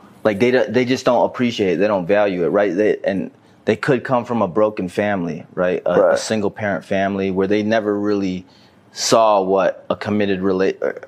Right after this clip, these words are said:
Speaker 1: relationship was like. They don't
Speaker 2: Yeah.
Speaker 1: have anything to model one off of. So how are you gonna respect something or value something that you've never firsthand experienced, right?
Speaker 2: Mm,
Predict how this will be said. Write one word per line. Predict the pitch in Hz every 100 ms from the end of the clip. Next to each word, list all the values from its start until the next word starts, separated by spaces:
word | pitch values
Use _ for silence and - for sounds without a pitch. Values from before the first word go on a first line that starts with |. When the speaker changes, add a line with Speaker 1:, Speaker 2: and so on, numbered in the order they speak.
| _ _
Speaker 1:
relationship | - - 107 92 101 -
was | 90 95
like. | 95 85 -
They | 95
don't | 101
Speaker 2:
Yeah. | 92
Speaker 1:
have | 107 101
anything | 101 95 110
to | 92
model | 90 95 101 101 90
one | 90
off | 85 90 -
of. | -
So | 98
how | 95 117
are | 117
you | 110 104
gonna | 107 92
respect | 90 - 101 95
something | - 87 - 87 85 - - -
or | - 98
value | 98 110 110 95
something | - 87 82 90
that | 87
you've | 92 90
never | 98 98 92 92 90 - - -
firsthand | - 120 113 - - 104 95 90 82 - - -
experienced, | 90 - 110 107 98 85 62 -
right? | 131 135 127
Speaker 2:
Mm, | 120 113